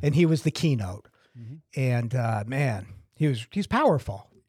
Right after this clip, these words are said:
Speaker 2: Very
Speaker 1: He's
Speaker 2: powerful.
Speaker 1: powerful. There's a reason why he's so successful in what he does.
Speaker 2: E-, exactly. Um, this is the, this is his three-day signature event called
Speaker 1: Okay.
Speaker 2: Unleash the Power Within. It's actually four days.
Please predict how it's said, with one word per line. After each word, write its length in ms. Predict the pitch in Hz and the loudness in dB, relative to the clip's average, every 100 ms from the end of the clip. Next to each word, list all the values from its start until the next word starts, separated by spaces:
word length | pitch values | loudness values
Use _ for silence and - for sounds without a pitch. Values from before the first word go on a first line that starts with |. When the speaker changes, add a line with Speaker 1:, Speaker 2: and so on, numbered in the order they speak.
| - | -8
Speaker 2:
Very 200 | 107 104 | -4 -2
Speaker 1:
He's 60 | |
Speaker 2:
powerful. 180 | 95 95 | -2 0
Speaker 1:
powerful. 200 | 208 147 | 0 2
There's 160 | 143 151 | 0 0
a 40 | |
reason 200 | 180 165 | 0 0
why 100 | 165 | 2
he's 100 | 151 | 2
so 120 | 147 147 | 2 0
successful 520 | 143 - 139 - 127 | -2 -2 -2 -2 -4
in 80 | 120 | -4
what 140 | 110 | -4
he 100 | 110 | -6
does. 340 | 104 101 98 104 | -10 -10 -8 -8
Speaker 2:
E-, 140 | - | -6
exactly. 480 | 113 98 110 104 101 - - _ | -8 -2 -2 0 -4 -6 -16 _
Um, 240 | - 104 107 | -4 -2 0
this 160 | 110 196 | 0 0
is 120 | 165 | -2
the, 120 | 170 | -4
this 280 | - 156 185 | -4 -4 -4
is 100 | 175 | -4
his 220 | 156 - | -6 -6
three-day 640 | - 147 156 143 139 131 | -4 -2 0 2 4 4
signature 440 | 117 - 127 117 113 | 0 -4 -4 -4 -4
event 340 | 104 95 - | -4 -8 -10
called 160 | - 107 | -6 -2
Speaker 1:
Okay. 60 | 135 | 0
Speaker 2:
Unleash 180 | 117 - | -2 -4
the 60 | |
Power 160 | 107 104 | -4 -4
Within. 200 | 95 113 | -4 -4
It's 100 | 104 | 2
actually 220 | 165 127 | 2 0
four 320 | - - 156 | -8 -4 -2
days. 400 | 139 120 110 107 | 0 0 -2 -6